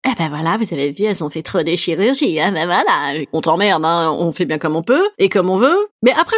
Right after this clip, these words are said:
réflexion, je, je me suis dit quand même, en vrai, je vais le regarder. Évidemment, c'est certain. Déjà que je me suis farci Emily in Paris du même mec et que, hein, tout de même, c'était très, très, très médiocre. Donc, je vais évidemment me le mater. Et finalement, si j'arrête de faire ma radasse,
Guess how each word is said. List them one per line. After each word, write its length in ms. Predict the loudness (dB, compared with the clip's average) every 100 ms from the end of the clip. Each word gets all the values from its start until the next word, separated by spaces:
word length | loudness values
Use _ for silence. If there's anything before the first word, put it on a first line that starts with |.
| 0
réflexion, 680 | 0 2 0 0 0 0 -2
je, 160 | -4 -2
je 160 | 2
me 120 | 2 2
suis 160 | 0
dit 140 | 0 2
quand 140 | 2
même, 220 | 4 2 4
en 160 | 4
vrai, 300 | 4 2 0 -2
je 140 | 0
vais 100 | 2
le 40 | 2
regarder. 440 | 2 2 2 -2 0
Évidemment, 460 | -2 0 0 0
c'est 160 | 0 0
certain. 360 | 0 0 0 0 _
Déjà 240 | 2 4 4
que 60 |
je 60 | 2
me 60 |
suis 140 | 0 0
farci 300 | -2 -2 -2
Emily 380 | 2 4 6 4
in 40 |
Paris 360 | 2 2 2 0 0
du 100 | 0
même 220 | 2 4
mec 260 | 2 2 -2
et 100 | -4
que, 200 | -4 -2
hein, 240 | -2 -2 -4
tout 100 | -4
de 60 | 0
même, 160 | 0
c'était 240 | 0 -4 -6
très, 160 | -6
très, 140 | -4 -6
très 240 | -2 -2
médiocre. 500 | 0 0 0 2 0 -2 0
Donc, 180 | 2 4
je 120 | 4
vais 300 | 4 4 4
évidemment 460 | 4 4 4 4 4
me 180 | 4
le 80 | 4
mater. 380 | 2 0 0 0 -2 -4
Et 80 |
finalement, 580 | -2 2 2 4 2 0 0
si 160 | 0 4
j'arrête 200 | 4 2
de 80 | 0
faire 180 | 2
ma 120 | 4 4
radasse, 460 | 4 2 2 0